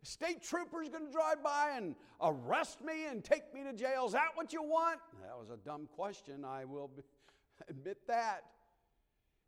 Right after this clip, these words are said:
And all of a sudden, I was ready for Joy to yell again. And all of a sudden, her countenance, I'm looking in the rearview mirror,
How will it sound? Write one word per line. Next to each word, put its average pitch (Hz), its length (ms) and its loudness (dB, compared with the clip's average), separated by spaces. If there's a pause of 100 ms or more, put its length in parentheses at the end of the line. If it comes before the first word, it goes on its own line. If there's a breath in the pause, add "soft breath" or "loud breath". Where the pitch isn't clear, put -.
And 101 80 -16
all 202 180 -4
of 247 80 -6
a 233 60 -2
sudden, 131 400 -8
I 123 160 -8
was 127 240 -12
ready 175 260 -6
for 120 340 -12 (160)
Joy 156 360 -12
to 117 80 -14 (160)
yell 139 320 -14
again. 98 500 -14 (1600)
And 101 80 -20
all 151 220 -6
of 302 100 -10
a 285 80 -10
sudden, 147 360 -8 (160)
her 156 180 -8 (380)
countenance, 147 640 -10
I'm 139 180 -8
looking 196 320 -6
in 139 100 -6
the 127 100 -8
rearview 160 560 -6
mirror, 139 200 -10